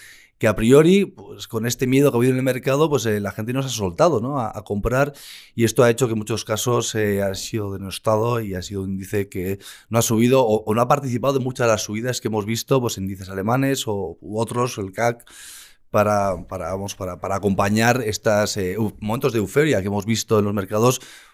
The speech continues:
pues, cuando hemos visto momentos en los que parecía que salíamos, bueno,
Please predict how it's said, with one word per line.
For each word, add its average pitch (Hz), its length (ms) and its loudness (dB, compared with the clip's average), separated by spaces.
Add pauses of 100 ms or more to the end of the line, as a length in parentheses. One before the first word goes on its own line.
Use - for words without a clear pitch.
(100)
pues, 101 160 -4
cuando 101 200 0
hemos 107 200 2
visto 110 380 2
momentos 104 540 0
en 107 60 -4
los 101 160 -4
que 104 140 -2
parecía 104 500 -2
que 104 120 -4
salíamos, 104 560 -2
bueno, 107 200 -12